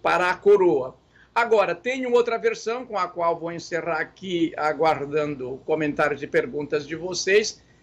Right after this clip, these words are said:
que diz que esse ladrão que rouba ladrão tem cem anos de perdão, é mais antigo ainda e vem das Mil e Uma Noites, qua-, lá por causa do Ali Babá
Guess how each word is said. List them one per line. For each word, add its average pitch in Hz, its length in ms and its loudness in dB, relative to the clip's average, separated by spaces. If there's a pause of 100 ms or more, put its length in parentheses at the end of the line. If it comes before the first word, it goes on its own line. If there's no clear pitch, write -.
(120)
que 247 160 -4
diz 220 380 -2
que 196 120 0
esse 190 420 4
ladrão 180 600 0
que 165 180 -8
rouba 165 520 2
ladrão 151 540 2
tem 247 240 2
cem 156 320 -4
anos 143 260 -10
de 165 100 -8
perdão, 165 720 -2 (300)
é 190 160 2
mais 208 500 0
antigo 170 500 -6
ainda 233 600 -4 (360)
e 190 160 -6
vem 190 400 0
das 180 280 2
Mil 196 300 0
e 175 80 2
Uma 180 220 4
Noites, 233 720 2 (840)
qua-, 175 320 -2
lá 160 280 2
por - 200 -10
causa 165 300 -2
do 165 160 -2
Ali 151 280 0
Babá 156 600 -2